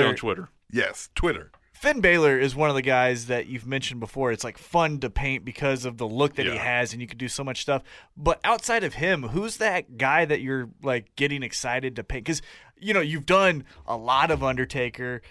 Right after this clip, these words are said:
Speaker 1: You've really hit home runs with Sting and tho-, those type of paintings. So, uh,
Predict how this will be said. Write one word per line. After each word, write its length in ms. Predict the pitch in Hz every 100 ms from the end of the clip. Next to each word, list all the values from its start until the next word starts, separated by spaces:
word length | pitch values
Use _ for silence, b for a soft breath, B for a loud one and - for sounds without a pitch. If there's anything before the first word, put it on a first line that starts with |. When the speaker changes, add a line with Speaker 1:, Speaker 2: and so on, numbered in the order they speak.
| b -
Speaker 1:
You've 260 | 131 113
really 420 | 156 226 170 139 - _ _ -
hit 240 | - 170
home 280 | 139 156 135
runs 280 | 139 139 123
with 100 | 120
Sting 480 | - - 156 143 127
and 100 | 120
tho-, 160 | 120 127
those 280 | 123 143 147
type 200 | 139 120
of 100 | 98
paintings. 440 | 120 117 117 117 - b b
So, 520 | - 165 143 131 101 _ _ _
uh, 80 | -